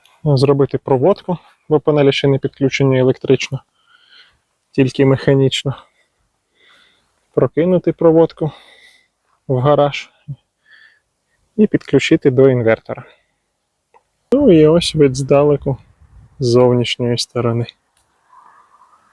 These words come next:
Нам більш комфортну атмосферу зробить в нашому саду.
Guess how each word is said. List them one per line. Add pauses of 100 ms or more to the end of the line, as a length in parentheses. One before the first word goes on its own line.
(2750)
Нам
більш
комфортну
атмосферу
зробить
в
нашому
саду.